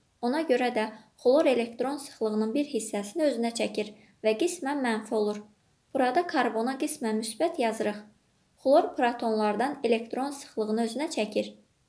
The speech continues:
Bu protonlar tətbiq olunan maqnit sahəsinə görə qorunmayan olur. Bunlar bizim qorunmayan protonlarımız. Əgər protonlar tətbiq olunan maqnit sahəsindən qorunmayandırsa, bu o deməkdir ki, onlar daha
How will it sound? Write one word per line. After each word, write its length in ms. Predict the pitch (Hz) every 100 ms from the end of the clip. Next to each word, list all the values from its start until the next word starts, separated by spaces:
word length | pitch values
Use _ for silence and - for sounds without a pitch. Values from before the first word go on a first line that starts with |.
| _ 320
Bu 160 | 330
protonlar 800 | - 254 254 247 233 220 226 262
tətbiq 420 | 285 254 - 330 -
olunan 340 | 254 247 240
maqnit 400 | 240 233 285 330
sahəsinə 560 | - 254 240 233 - 277
görə 360 | 262 240 247 262
qorunmayan 640 | 262 247 285 247 240 294
olur. 300 | 254 226 208 - _ _ _ _ 269
Bunlar 380 | 269 302 339
bizim 380 | 262 - 233 262
qorunmayan 640 | 247 247 285 240 220 240 -
protonlarımız. 840 | 233 220 226 220 220 214 214 220 - _ _ _ -
Əgər 360 | 349 330 262 -
protonlar 560 | 247 240 240 247 285 285
tətbiq 420 | 247 - 294 -
olunan 360 | 233 226 226 226
maqnit 320 | 226 233 294 -
sahəsindən 640 | 233 233 226 220 220 220
qorunmayandırsa, 1000 | 233 240 262 247 226 233 220 214 - 240 311 - - _ _ -
bu 120 | 359
o 20 | 294
deməkdir 560 | 254 262 285 - 214 -
ki, 200 | 220 226 320 - - _ _
onlar 380 | 254 269 349 -
daha 200 | 277